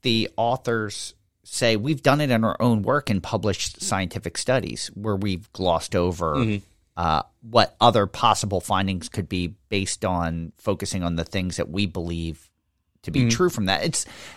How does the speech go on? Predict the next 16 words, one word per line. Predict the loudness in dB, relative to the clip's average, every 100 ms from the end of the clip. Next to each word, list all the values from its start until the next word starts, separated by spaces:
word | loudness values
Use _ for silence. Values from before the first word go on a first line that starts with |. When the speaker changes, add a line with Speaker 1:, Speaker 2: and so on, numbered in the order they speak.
| 2
Speaker 1:
it's, | 4 4 -4 _ _ _ _ 0
it's | 0
hard. | 4 8 8 8
Your | 2 0
science | 2 4 4 4
is | 0
science, | 2 2 2
but | 0 0
then | 0
you're |
putting | 0 -2 0
a | -2
human | -2 -2 0 0
element | 2 2 0 -2
in | -2 -2
it | -2